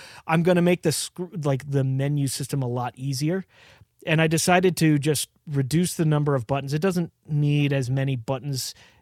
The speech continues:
as it had before. It probably doesn't even need a full keypad. Like, I'm gonna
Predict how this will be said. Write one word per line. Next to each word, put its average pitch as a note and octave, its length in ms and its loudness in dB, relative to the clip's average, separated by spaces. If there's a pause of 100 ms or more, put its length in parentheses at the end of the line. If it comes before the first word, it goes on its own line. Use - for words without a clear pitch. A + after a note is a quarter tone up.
as C3+ 200 -2
it C3+ 120 -4
had C3+ 300 -2
before. B2+ 560 -2 (380)
It D3 200 -6 (140)
probably F3+ 240 4
doesn't D#3+ 300 2
even C#3+ 240 0
need C3+ 180 0
a C3+ 60 -2
full B2 220 -4
keypad. C3 640 -6 (500)
Like, B2+ 280 -4 (220)
I'm C#3+ 180 0
gonna F3 240 4